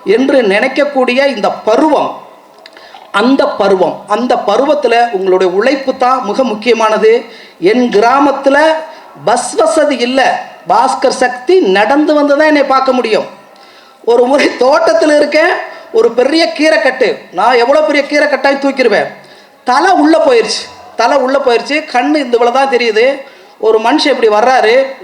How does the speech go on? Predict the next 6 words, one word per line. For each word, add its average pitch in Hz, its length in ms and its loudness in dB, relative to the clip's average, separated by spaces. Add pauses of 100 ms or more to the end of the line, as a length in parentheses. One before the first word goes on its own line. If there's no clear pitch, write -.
(100)
ஓடையிலிருந்து 269 720 0
வந்துட்டேன். 220 340 -2 (1000)
"வேணுகோபால்னு 285 840 2
ஒருத்தர் 214 360 0
இருக்காரு, 190 680 0
அவரை 185 220 0